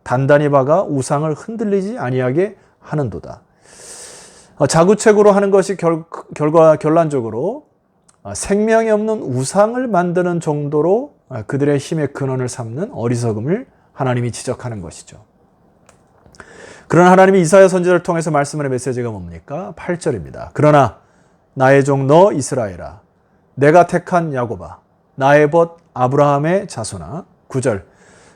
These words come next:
"내가 땅 끝에서부터 너를 붙들며 땅 모퉁이에서부터 너를 부르고 내게 이르기를 너는 나의 종이라.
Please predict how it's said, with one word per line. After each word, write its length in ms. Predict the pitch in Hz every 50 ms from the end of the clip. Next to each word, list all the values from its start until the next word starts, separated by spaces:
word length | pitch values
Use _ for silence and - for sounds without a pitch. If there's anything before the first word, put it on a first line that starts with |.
| _
"내가 300 | - 147 160 170 202 196
땅 240 | 202 208 202 202 202
끝에서부터 760 | - 220 202 - 214 202 190 202 175 170 - - 190 180 180
너를 460 | 165 143 135 147 170 185 202 208 196
붙들며 720 | - 165 147 _ - 147 127 113 110 113 131 151 175 - _ _ -
땅 220 | 180 170 170 160
모퉁이에서부터 880 | 147 147 143 143 - 165 160 160 160 147 - 165 147 151 - - 165 151
너를 360 | 147 135 139 165 208 220 190
부르고 380 | 139 127 117 104 - 78 - _ _ _ _ _ _ _ _ -
내게 320 | 127 135 147 156 160 170
이르기를 320 | 160 151 151 139 151 151 147
너는 360 | 139 139 143 147 143 139 123
나의 280 | 113 127 151 170 170
종이라. 500 | 151 151 131 120 110 95 95 85 90 -